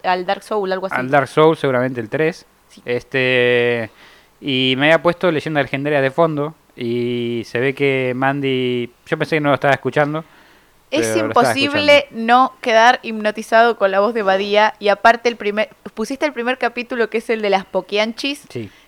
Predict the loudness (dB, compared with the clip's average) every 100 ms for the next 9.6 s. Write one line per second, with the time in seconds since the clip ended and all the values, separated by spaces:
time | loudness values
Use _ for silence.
0 | _ -12 -4 0 -2 0 2 2 2 -8
1 | -8 -4 -4 -4 -4 -4 -6 -6 -6 -6
2 | -10 -4 -2 -2 -2 0 2 0 -6 -2
3 | -2 -2 -10 -10 -10 -10 -8 -6 -4 -6
4 | -6 -8 0 2 4 2 0 -8 -2 0
5 | 0 -2 4 6 8 6 4 0 -20 -20
6 | _ 0 2 2 0 0 -2 -6 -6 -6
7 | -8 -8 -2 2 4 2 -4 -2 0 0
8 | -4 -16 -20 -20 _ _ -2 0 0 -4
9 | _ 2 2 0 0 4